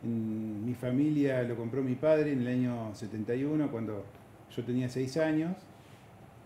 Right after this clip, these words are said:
Y bueno, recorrí, estuvimos nueve años con ese auto, hasta que se fue de la familia. Y lo recuperamos, volvió, lo compramos en el año dos mil tres. Y en el dos mil cuatro lo empezamos a restaurar.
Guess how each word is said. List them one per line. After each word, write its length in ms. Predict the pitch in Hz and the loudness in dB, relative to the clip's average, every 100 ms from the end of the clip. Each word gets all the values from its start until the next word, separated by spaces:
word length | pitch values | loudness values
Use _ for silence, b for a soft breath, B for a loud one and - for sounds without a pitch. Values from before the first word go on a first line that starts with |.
| - | -8
Y 60 | 123 | 0
bueno, 240 | 151 143 | 4 4
recorrí, 380 | 123 131 120 139 | 4 0 0 0
estuvimos 340 | - 139 147 143 | 2 4 4 6
nueve 240 | 160 156 | 8 8
años 180 | 147 113 | 8 6
con 100 | 117 | 2
ese 240 | 117 120 | 0 0
auto, 300 | 113 98 92 - - - - - | 0 -2 -8 -14 -18 -20 -20 -14
hasta 180 | 101 101 | -8 -6
que 120 | 104 - - | -6 -10 -16
se 140 | - | -14
fue 200 | - 147 | -2 2
de 40 | 127 | 2
la 80 | 120 | 2
familia. 520 | 110 120 117 98 95 - - - - - | 0 0 0 -2 -8 -14 -20 -20 -16 -8
Y 140 | 113 | -4
lo 180 | 127 135 | 0 0
recuperamos, 760 | 135 123 123 120 123 143 151 | 0 0 0 0 0 2 2
volvió, 600 | 131 120 123 139 143 156 156 | 2 2 4 4 4 4 2
lo 120 | 120 | 2
compramos 460 | 117 120 131 143 | 0 0 2 2
en 80 | 127 | 2
el 60 | 123 | 2
año 160 | 135 | 2
dos 100 | 123 | 2
mil 160 | 123 120 | 2 0
tres. 400 | 120 113 98 - - - - - - - - - - | 0 -4 -4 -12 -20 -20 -20 -20 -20 -20 -20 -14 -4
Y 60 | |
en 80 | 117 | -2
el 80 | 117 | 0
dos 100 | 113 | 0
mil 140 | 131 | 0
cuatro 240 | 135 135 143 | 2 0 2
lo 40 | |
empezamos 380 | 139 127 131 113 | 0 0 0 0
a 40 | |
restaurar. 540 | 117 107 113 117 110 | -2 -2 -2 0 -2